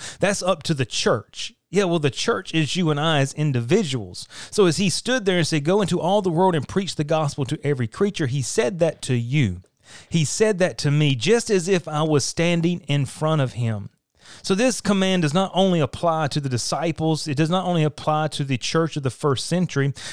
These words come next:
We could think about it from a logical standpoint. Uh, if they were to go into all the world and preach the gospel to every creature, and it was only meant for those twelve, they could not logistically accomplish that feat in the amount of times that their lives would be on earth.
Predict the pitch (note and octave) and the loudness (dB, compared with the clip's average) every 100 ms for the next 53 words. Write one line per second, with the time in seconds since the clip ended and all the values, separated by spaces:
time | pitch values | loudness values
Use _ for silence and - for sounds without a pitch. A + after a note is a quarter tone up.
0 | - F3+ F3+ G3 G3+ F3 F3 E3 D#3 D3 | 0 2 2 2 2 4 4 2 2 2
1 | D3 E3 A3 F#3 D#3+ - C#3+ C3 C3 C#3 | 2 2 0 0 0 0 0 0 0 0
2 | C3+ F3+ - - - - D#3 D#3+ G3 G#3+ | 0 0 -4 -16 -10 -2 0 2 4 4
3 | F#3 F3 F#3 D#3+ D#3+ E3+ A3 A#3 A3 F#3 | 2 4 4 4 2 2 2 2 2 4
4 | F3 D#3 F3+ E3 E3+ D3+ D3 C#3 D3 C#3+ | 2 0 -2 -2 0 2 2 2 -2 -4
5 | C#3 C3 B2 - G#3 - D3 C#3 B2 - | -2 -2 -4 0 0 0 0 0 -2 0
6 | G#3 B3 A3 G3 D#3+ D#3+ D3 A#2 - G3 | 2 4 4 2 2 2 2 2 0 2
7 | D#3+ C#3 C#3 - - - D#3+ G#3 G3+ F#3 | 4 4 2 -4 -16 -8 -2 2 2 4
8 | G#3+ F#3 D#3+ B2+ G#3+ - G3 F3 F3+ C#3+ | 2 2 0 2 0 2 -2 0 0 0
9 | - F3+ E3 E3 - D3 B2 - D#3+ G#2+ | -2 -2 0 0 2 0 0 0 -2 -2
10 | - - _ _ _ _ - F3 D3+ D#3+ | -12 -20 _ _ _ _ -4 2 4 4
11 | F#3+ F3 E3 E3+ E3+ D3+ D3 C#3+ D3 D3 | 2 2 0 0 0 0 0 2 2 2
12 | D3+ C#3+ C#3 B2+ C3+ B2 C#3 C#3 F#2+ - | 0 -2 -4 0 0 2 0 0 -2 -6